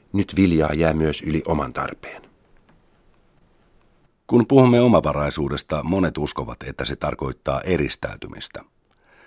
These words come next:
Speaker 2: Mutta todellisuudessa omavaraisuus antaa maalle mahdollisuuden osallistua alueellisiin ja globaaleihin markkinoihin. Jokaisen maan täytyy myydä jotakin ja ostaa jotakin.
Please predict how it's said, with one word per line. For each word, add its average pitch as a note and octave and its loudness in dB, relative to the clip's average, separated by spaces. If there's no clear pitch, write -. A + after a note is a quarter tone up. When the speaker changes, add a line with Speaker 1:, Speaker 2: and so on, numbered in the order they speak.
Speaker 2:
Mutta F2 2
todellisuudessa C#2+ -2
omavaraisuus C2+ -4
antaa D#2 -4
maalle E2+ -2
mahdollisuuden E2+ -2
osallistua D#2 -2
alueellisiin D#2 0
ja C#2+ -4
globaaleihin C#2 -2
markkinoihin. - -6
Jokaisen D2+ 2
maan F#2 6
täytyy D#2 2
myydä E2+ 2
jotakin D#2 -2
ja A2 4
ostaa F#2 -2
jotakin. - -14